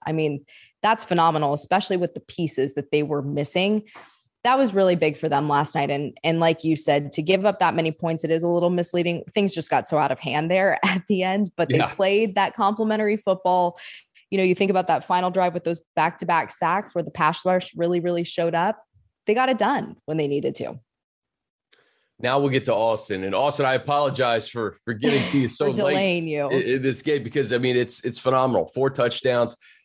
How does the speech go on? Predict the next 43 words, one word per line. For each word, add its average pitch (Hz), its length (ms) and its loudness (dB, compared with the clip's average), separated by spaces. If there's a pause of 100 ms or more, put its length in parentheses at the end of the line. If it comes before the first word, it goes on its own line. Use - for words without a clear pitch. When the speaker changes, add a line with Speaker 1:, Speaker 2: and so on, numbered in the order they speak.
(100)
Speaker 2:
Um, - 320 0
he, 104 220 -4
he's 120 220 0
already 143 300 2
set 135 440 0
a 104 280 0
career 120 460 2
high 110 280 4
in 104 320 2
rushing 113 340 -2
yards 110 480 2
i-, 95 40 -6
in 104 280 0
a 104 80 4
single 110 320 0
season. 101 720 -2
Um, 92 240 0
he 98 80 -2
had 120 100 2
eleven 123 260 2
for 117 140 -6
fifty, 117 540 0 (260)
but 104 100 0
he 127 60 2
also 131 240 2
had 113 140 2
sixty-five, 113 800 -2 (580)
um, 92 480 0
through 139 140 0
the 123 180 0
air, 113 340 0 (300)
four 160 220 0
total 143 320 0
touchdowns. 107 920 -2
I 113 60 0
mean, 107 260 0
what 151 160 2
can 143 120 -2
you 135 100 2
say, 127 300 0
man? 123 260 0 (280)
He 123 220 -6
makes 160 560 -2